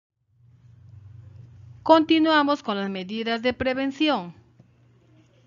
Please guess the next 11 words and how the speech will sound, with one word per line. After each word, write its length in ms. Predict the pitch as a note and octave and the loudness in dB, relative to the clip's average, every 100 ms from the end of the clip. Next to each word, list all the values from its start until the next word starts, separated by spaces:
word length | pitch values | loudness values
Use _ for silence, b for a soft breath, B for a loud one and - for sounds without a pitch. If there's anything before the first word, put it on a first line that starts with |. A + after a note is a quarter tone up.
| _ _ _ _ _ _ _ _ _ _ _ | _ _ _ _ _ _ _ _ _ _ _
Utiliza 1080 | F#3+ F#3 F#3 F#3+ G3 A#3 B3+ B3 B3 B3 E4 D#4+ - - - _ _ b b b _ | -8 -8 -2 0 2 2 0 2 4 4 2 -6 -20 -20 -20 _ _ b b b _
agua 360 | F3+ A3 A#3+ C4 | -4 -2 0 -2
y 80 | C4+ | 0
jabón 440 | C4+ B3 C4 C#4 | -2 0 -4 -6
para 320 | C#4 D4 C#4+ | -2 0 0
el 60 | C4+ | -2
lavado 460 | A3+ A3 A3+ A#3 | 0 0 0 -2
permanente 760 | B3 B3 B3 A#3+ A#3 A#3+ A#3+ A#3+ | -6 -6 -6 -6 -8 -8 -8 -8
de 140 | G#3+ A3 | -8 -10
tus 300 | A#3+ B3 C4 | -10 -10 -8
manos. 600 | C4+ C4 F3 E3 - | -6 -6 -8 -16 -20